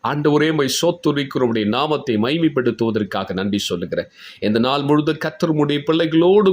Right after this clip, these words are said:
கூட இருந்து வழிநடத்துங்க. அவங்க செய்கிற காரியத்தை வாய்க்க பண்ணுங்க. நாம மகிமைப்படட்டும். இந்த வார்த்தை கேட்ட ஒவ்வொரு பிள்ளைகளுடைய ஆவி, ஆத்துமா, சரீரம், ஆள்கைக்கு ஒப்புக்கொடுக்கிற இயேசு கிறிஸ்துவின் மூலம் வேண்டிக் கொள்கிறேன் பிதாவே.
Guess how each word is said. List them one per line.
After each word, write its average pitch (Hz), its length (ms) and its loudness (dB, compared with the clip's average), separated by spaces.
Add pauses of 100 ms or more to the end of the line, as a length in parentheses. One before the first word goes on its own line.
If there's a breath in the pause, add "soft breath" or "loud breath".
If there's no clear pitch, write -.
கூட 165 180 2
இருந்து 127 260 2
வழிநடத்துங்க. 127 600 0 (280)
அவங்க 95 280 -2
செய்கிற 135 320 -2 (120)
காரியத்தை 110 500 0
வாய்க்க 104 340 -4
பண்ணுங்க. 85 300 -14 (260)
நாம 117 280 0
மகிமைப்படட்டும். 123 760 -4
இந்த 113 180 0
வார்த்தை 139 400 0
கேட்ட 131 260 -4 (380 loud breath)
ஒவ்வொரு 196 280 4 (100)
பிள்ளைகளுடைய 131 500 0 (160)
ஆவி, 139 180 0 (140)
ஆத்துமா, 127 340 -2 (140)
சரீரம், 131 340 0 (140)
ஆள்கைக்கு 120 340 -2
ஒப்புக்கொடுக்கிற 104 460 -2 (100)
இயேசு 139 480 -2
கிறிஸ்துவின் 139 540 -2
மூலம் 131 240 0
வேண்டிக் 127 280 -4
கொள்கிறேன் 120 480 0
பிதாவே. 110 480 0